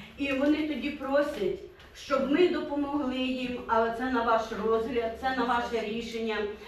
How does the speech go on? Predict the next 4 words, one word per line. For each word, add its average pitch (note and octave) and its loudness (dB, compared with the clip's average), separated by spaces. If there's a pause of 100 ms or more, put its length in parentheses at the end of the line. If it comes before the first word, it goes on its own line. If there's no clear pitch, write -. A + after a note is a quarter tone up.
(440)
щоб B3+ -2
ми D4+ 0
допомогли C4+ -2 (360)
установити C4 0